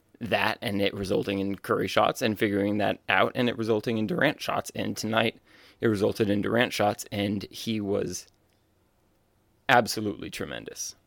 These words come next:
Absolutely tremendous. Far and away the best player on the court in this game. He had thirty-eight points, fourteen of twenty-three from the field, three of ten on threes, seven of eight on free throws.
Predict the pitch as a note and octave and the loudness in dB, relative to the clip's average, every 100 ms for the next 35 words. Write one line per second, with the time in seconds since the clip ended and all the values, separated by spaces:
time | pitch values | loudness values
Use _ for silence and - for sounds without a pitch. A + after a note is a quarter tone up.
0 | _ _ A#2+ G#2+ G#2 - - F#2+ G#2 G2+ | _ _ 6 6 6 -2 -4 -4 -4 -4
1 | G2+ G#2 G#2 - A#2 A2 G#2+ G2+ G2+ G2+ | -4 -2 -4 0 4 4 4 2 2 0
2 | F#2+ G2 - - - - _ - A#2 G#2 | 0 0 0 -2 -6 -8 _ -2 2 4
3 | F#2+ - - G#2+ F#2+ G2 F#2+ - G2 G2+ | 2 -2 0 0 0 -2 -2 0 0 -2
4 | - - _ _ _ _ _ - G#2 F2 | -8 -18 _ _ _ _ _ 0 0 2
5 | - A2 A2 A2 - - G2+ G#2 - - | 4 4 4 0 0 0 2 0 -2 -4
6 | - - _ _ _ _ - B2 - B2 | -8 -20 _ _ _ _ 0 2 2 0
7 | G#2 - G#2 G2+ G#2+ G2 G#2 - - A#2 | 0 -2 -2 -2 -2 -2 -2 -4 0 2
8 | G#2 F2 A#2 A2 F#2+ - G#2+ G2+ G#2 - | 2 0 0 0 0 -4 -4 -4 -6 -6
9 | G#2 G2+ - G#2 G#2 G2+ F#2+ G2+ F#2 - | -4 -4 0 2 2 2 0 0 -2 0
10 | A2 - G#2 G2 | -2 2 0 0